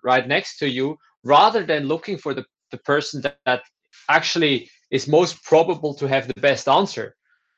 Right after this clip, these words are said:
to your question. Um, and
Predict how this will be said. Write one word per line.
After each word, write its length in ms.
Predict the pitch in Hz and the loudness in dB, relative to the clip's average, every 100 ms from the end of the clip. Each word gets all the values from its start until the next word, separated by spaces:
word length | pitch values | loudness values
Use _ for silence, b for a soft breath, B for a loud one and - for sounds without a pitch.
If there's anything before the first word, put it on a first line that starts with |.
| _ - | _ -6
to 100 | 131 | -2
your 160 | 117 | -2
question. 480 | 110 - 110 - - _ _ B B B B - | -4 -8 -8 -12 -20 _ _ B B B B 0
Um, 540 | 127 135 135 135 131 - | 4 4 2 -2 -8 -8
and 680 | 135 135 135 135 127 117 | -4 -2 -2 -4 -8 -14